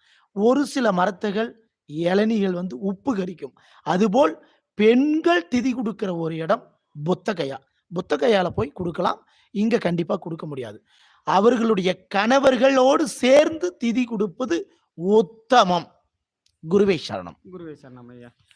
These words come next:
Speaker 1: லைவ்ல ஓடிட்டு இருக்கா? கமெண்ட்ஸ்லாம் நல்ல விதமா வருதுங்களா? குருவே சரணம்.
Speaker 2: குருவே சரணம் ஐயா. ஐயா, வீட்டில் துளசியும் வில்வமும் சேர்த்து வளர்க்கலாமா ஐயா?
Speaker 1: அதாவது,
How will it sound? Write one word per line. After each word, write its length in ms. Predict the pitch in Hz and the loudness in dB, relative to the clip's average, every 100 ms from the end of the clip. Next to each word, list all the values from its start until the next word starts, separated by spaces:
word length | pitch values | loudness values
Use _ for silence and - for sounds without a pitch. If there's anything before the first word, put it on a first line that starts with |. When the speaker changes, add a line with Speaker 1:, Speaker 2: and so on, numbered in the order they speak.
| _ _ | _ _
Speaker 1:
லைவ்ல 560 | 156 170 220 247 196 190 | -6 -2 -2 -2 -4 -4
ஓடிட்டு 200 | 202 180 | -4 -8
இருக்கா? 320 | 165 - - _ _ _ _ _ _ - | -8 -8 -10 _ _ _ _ _ _ -8
கமெண்ட்ஸ்லாம் 460 | 165 196 165 196 | -2 -2 -2 -6
நல்ல 200 | 175 156 | -6 -8
விதமா 280 | 170 170 165 | -8 -8 -8
வருதுங்களா? 360 | 147 147 151 175 _ _ _ _ _ _ _ _ _ _ _ _ _ _ _ _ _ _ - | -8 -10 -10 -12 _ _ _ _ _ _ _ _ _ _ _ _ _ _ _ _ _ _ -8
குருவே 240 | 143 143 123 - | 0 0 0 -6
சரணம். 220 | 87 - _ - | -14 -20 _ -20
Speaker 2:
குருவே 140 | 160 156 - | -18 -18 -18
சரணம் 200 | 131 120 | -20 -20
ஐயா. 140 | 120 _ _ _ - | -20 _ _ _ -10
ஐயா, 440 | 160 202 226 - _ | -4 -2 -2 -4 _
வீட்டில் 580 | 151 165 226 214 226 _ _ 165 | -4 -4 -4 -6 -12 _ _ 0
துளசியும் 560 | 208 - 185 196 208 | 2 0 -8 -10 -6
வில்வமும் 520 | 143 160 175 151 196 - | -2 -2 -2 -10 -12 -20
சேர்த்து 640 | - - 202 233 226 233 | -10 2 4 2 0 -10
வளர்க்கலாமா 440 | 170 139 135 135 127 | -8 -10 -10 -14 -14
ஐயா? 380 | 117 120 123 _ _ _ _ _ _ _ _ _ _ _ _ _ _ - | -16 -18 -20 _ _ _ _ _ _ _ _ _ _ _ _ _ _ -4
Speaker 1:
அதாவது, 640 | 160 190 202 214 285 | 0 4 4 2 0